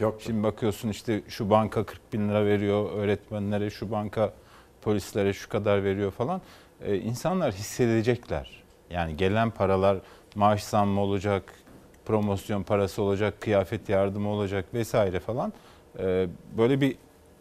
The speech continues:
Speaker 2: zenginleştiğini hissedeceksin, tamam mı? İlk bir ay
Speaker 1: İyiyiz ya,
Speaker 2: falan.
Speaker 1: fena da değiliz
Speaker 2: Evet, evet,
Speaker 1: aslında.
Speaker 2: fena
Speaker 1: Paralar da
Speaker 2: değiliz.
Speaker 1: geldi.
Speaker 2: Evet.
Speaker 1: Yani yalancı bahar gibi mi olacak peki o?
Speaker 2: E, öyle tabii. Yani bahar gelmeden yalancı kış gibi olacak.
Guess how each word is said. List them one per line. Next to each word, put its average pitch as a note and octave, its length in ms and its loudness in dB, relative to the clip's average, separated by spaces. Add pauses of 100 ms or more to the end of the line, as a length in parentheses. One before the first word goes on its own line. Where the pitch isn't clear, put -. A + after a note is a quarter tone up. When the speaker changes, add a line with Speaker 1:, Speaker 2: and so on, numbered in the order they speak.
(120)
Speaker 2:
zenginleştiğini A2 960 0
hissedeceksin, D#2+ 720 -2
tamam C3+ 320 -6
mı? G2+ 60 -4
İlk F2+ 260 -4
bir G#2 140 2
ay A#2 180 6
Speaker 1:
İyiyiz G#3 340 0
ya, F#3+ 200 -2
Speaker 2:
falan. B2 240 0
Speaker 1:
fena F3+ 180 4
da F3 140 2
değiliz D#3+ 200 6
Speaker 2:
Evet, G#2+ 120 2
evet, C#3+ 140 6
Speaker 1:
aslında. C3 220 2
Speaker 2:
fena - 100 2
Speaker 1:
Paralar D#3+ 260 8
da C3+ 120 6
Speaker 2:
değiliz. D#3 120 4
Speaker 1:
geldi. C3+ 400 2 (260)
Speaker 2:
Evet. A2+ 100 0
Speaker 1:
Yani C#3 380 4 (460)
yalancı A2 440 0
bahar B2 260 2
gibi C#3+ 160 -6
mi F#3+ 140 -6
olacak E2+ 360 -8
peki D#2+ 200 -12
o? C#2+ 140 -10 (260)
Speaker 2:
E, F#2 140 0
öyle G#2+ 260 4
tabii. C#2+ 320 -4 (320)
Yani F2 200 2
bahar G#2+ 260 10
gelmeden A#2 520 2
yalancı F#2+ 540 2
kış - 200 -12
gibi D2+ 200 -10
olacak. C#2 320 -8